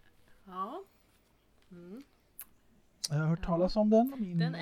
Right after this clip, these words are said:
Speaker 2: har
Speaker 1: är
Speaker 2: en kompis
Speaker 1: väldigt,
Speaker 2: som
Speaker 1: väldigt,
Speaker 2: tycker att den är
Speaker 1: väldigt,
Speaker 2: väldigt,
Speaker 1: väldigt
Speaker 2: väldigt,
Speaker 1: bra.
Speaker 2: väldigt, väldigt
Speaker 1: Och
Speaker 2: bra.
Speaker 1: Black Sails är
Speaker 2: Men
Speaker 1: alltså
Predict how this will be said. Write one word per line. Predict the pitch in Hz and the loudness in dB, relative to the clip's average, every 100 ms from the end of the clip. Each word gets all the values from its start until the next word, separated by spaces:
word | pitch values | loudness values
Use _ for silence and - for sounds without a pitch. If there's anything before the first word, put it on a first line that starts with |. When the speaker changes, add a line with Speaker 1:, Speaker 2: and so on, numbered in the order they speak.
| 165 | 2
Speaker 2:
har | 165 156 | 4 2
Speaker 1:
är | |
Speaker 2:
en | 190 | -2
kompis | - 240 | -4 -2
Speaker 1:
väldigt, | 220 175 | -2 -2
Speaker 2:
som | 202 | -6
Speaker 1:
väldigt, | 175 - | -10 -8
Speaker 2:
tycker | 196 | -6
att | 202 | 0
den | 214 | 2
är | |
Speaker 1:
väldigt, | 277 165 190 | 2 0 -2
Speaker 2:
väldigt, | 208 | -2
Speaker 1:
väldigt | 160 | -2
Speaker 2:
väldigt, | 190 | -2
Speaker 1:
bra. | 214 | -6
Speaker 2:
väldigt, | 185 285 277 | -2 -2 2
väldigt | 269 262 285 | 2 4 2
Speaker 1:
Och | 170 | -2
Speaker 2:
bra. | 160 147 196 | -10 -12 -6
Speaker 1:
Black | 226 226 | -4 -4
Sails | - 269 349 - | -4 -6 -6 -2
är | 160 | 2
Speaker 2:
Men | 156 | 2
Speaker 1:
alltså | 160 - 180 | 0 -6 -10